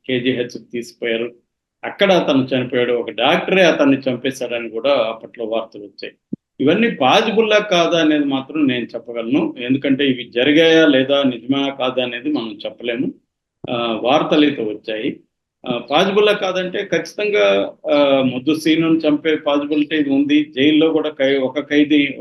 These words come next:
ఎక్కువ మంది ఖైదీలు ఉంటారు కాబట్టి ఎవడో ఒక ఖైదీతో మాట్లాడుకుంటే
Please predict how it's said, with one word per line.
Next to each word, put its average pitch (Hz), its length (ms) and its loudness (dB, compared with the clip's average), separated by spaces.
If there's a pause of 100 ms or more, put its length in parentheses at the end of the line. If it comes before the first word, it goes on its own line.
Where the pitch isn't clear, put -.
(140)
ఎక్కువ 135 240 0
మంది 156 260 4
ఖైదీలు 143 380 2
ఉంటారు 139 280 -2
కాబట్టి 135 640 0 (360)
ఎవడో 175 280 4
ఒక 190 380 2
ఖైదీతో 170 480 2
మాట్లాడుకుంటే 151 1080 0